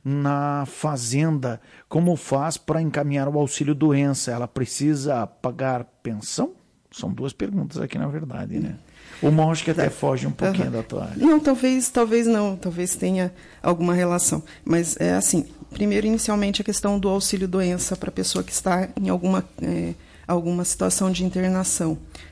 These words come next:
Speaker 2: É, essas pessoas, elas podem soli-, pra qualquer pessoa pode solicitar algum tipo de, de auxílio doença, ou na forma presencial, que a gente tem hoje, né? Aí essa pessoa teria que se dirigir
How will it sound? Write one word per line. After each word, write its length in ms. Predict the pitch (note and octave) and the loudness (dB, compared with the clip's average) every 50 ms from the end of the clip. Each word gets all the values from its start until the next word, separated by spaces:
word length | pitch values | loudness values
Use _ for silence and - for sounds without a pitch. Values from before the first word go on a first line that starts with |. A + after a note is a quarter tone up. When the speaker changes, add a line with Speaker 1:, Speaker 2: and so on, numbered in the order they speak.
| - - - | -14 -6 -2
Speaker 2:
É, 480 | E3+ E3 E3 E3 E3 E3 - D#3 D#3+ - - | -2 0 0 0 0 0 -2 -2 -6 -4 -4
essas 260 | F3+ F#3 - G#3 - | -2 -2 0 -2 -2
pessoas, 600 | - - G#3 - - - G3 F#3+ G3+ G#3+ G3+ G3 | 0 0 0 0 0 0 0 0 0 0 0 0
elas 260 | G3+ G3+ G3 G3 - - | 0 0 2 0 -2 -2
podem 320 | - F#3 F#3 F3+ F#3+ F#3 | 0 0 0 2 0 0
soli-, 300 | - - - F#3+ F3+ - - - - - - | -2 -2 -4 -4 -4 -6 -8 -10 -10 -4 -2
pra 100 | - A3 - | 0 0 2
qualquer 220 | - A#3 A#3 C#4 | 2 2 2 2
pessoa 300 | C#4 C#4+ B3 - B3 A#3+ | 2 2 2 2 0 0
pode 200 | A#3+ A#3 A3 G#3 | 0 0 -2 -2
solicitar 580 | - - G#3 G3+ G3+ G#3 G3 - G3+ G3+ A3+ - - - - - - - | -2 -2 -2 -2 -4 -6 -4 0 0 0 0 -2 -8 -14 -18 -18 -6 0
algum 260 | - G3 F#3+ F#3+ G3+ G3+ | 0 2 2 4 2 2
tipo 320 | G3 - G#3+ - - G#3+ | 2 0 -4 -2 -2 -2
de, 280 | F#3 F#3 G3 G3 F#3+ F3 | 0 0 0 0 0 0
de 100 | F3 F3 | 0 0
auxílio 300 | F3+ - - - F#3 F3 | 0 -2 -2 -2 -2 -2
doença, 520 | E3+ E3+ E3+ E3+ F#3 G3+ G3+ - A3+ - - - - | 0 2 2 2 2 0 0 -2 -2 -4 -8 -12 -4
ou 200 | - - G#3 G#3+ | 0 2 4 4
na 120 | A#3 A3+ G#3 | 4 4 2
forma 360 | - - G3+ F#3+ F#3+ F#3+ F#3 | 2 2 2 2 2 2 0
presencial, 760 | - F#3 F#3 F3 F3 F#3 F3+ - - - E3 D#3 E3+ G3+ C4+ | 0 0 0 2 2 2 2 0 0 -2 -2 -2 -2 -2 -2
que 100 | - A#3 | -2 -2
a 40 | |
gente 240 | F#3+ F3 E3+ - - | -2 0 -2 -2 -2
tem 180 | - E3 E3 D#3+ | -2 0 2 2
hoje, 300 | D#3 D#3+ F#3 B3 - - - - - - - - - | 2 0 0 -2 -4 -8 -14 -20 -20 -20 -16 -8 -4
né? 220 | - E3 F3 G3 - - - - | -2 -2 -2 -2 -6 -10 -8 -4
Aí 240 | F3 E3+ E3+ F3 | -2 0 2 2
essa 180 | F3 F3+ - F#3 | 2 2 2 0
pessoa 280 | - F#3 E3+ - F3 F3 | 0 0 0 0 0 2
teria 280 | - F3 E3+ E3+ G#3 A3+ | 2 0 2 0 0 0
que 60 | - | 0
se 100 | - G#3+ | -2 0
dirigir 540 | F3+ F#3+ F3+ F3+ E3+ D#3+ D#3+ E3+ G3 G#3+ | 0 0 -2 -2 -2 -4 -4 -4 -4 -6